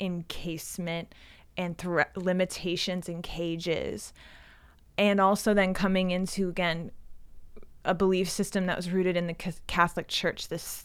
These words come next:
this, these themes of guilt, punishment, shame. Um, working with whiteness actually has been <laughs> one of the most liberating spiritual practices I've ever endeavored, untethering from whiteness, which I will, I'm gonna do some podcast episodes occasionally to talk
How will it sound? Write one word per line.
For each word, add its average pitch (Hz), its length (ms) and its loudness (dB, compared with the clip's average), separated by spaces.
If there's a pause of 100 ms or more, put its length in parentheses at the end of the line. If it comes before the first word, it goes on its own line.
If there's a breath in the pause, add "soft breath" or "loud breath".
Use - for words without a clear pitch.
(120)
this, 175 340 -2
these 185 200 -4
themes 180 320 0
of 170 100 0 (120)
guilt, 160 300 2
punishment, 170 640 -6 (320 loud breath)
shame. - 680 0 (500 soft breath)
Um, 165 600 0 (100)
working 208 400 6
with 208 180 6
whiteness 175 580 4
actually 180 440 2
has 180 200 4
been 180 240 2
<laughs> - 20 0
one 202 200 10
of 226 120 2
the 196 80 4
most 180 260 2
liberating 185 520 2
spiritual 180 440 0
practices 180 600 -2
I've 185 200 4
ever 233 240 2
endeavored, 165 500 0
untethering 180 540 4
from 185 180 4
whiteness, 185 480 2
which 175 160 0
I 175 100 6
will, 190 320 6 (460 loud breath)
I'm 226 80 8
gonna 294 180 8
do 190 240 4
some 180 300 2
podcast 170 560 2
episodes 170 420 2
occasionally 175 680 0
to - 120 -6
talk - 400 0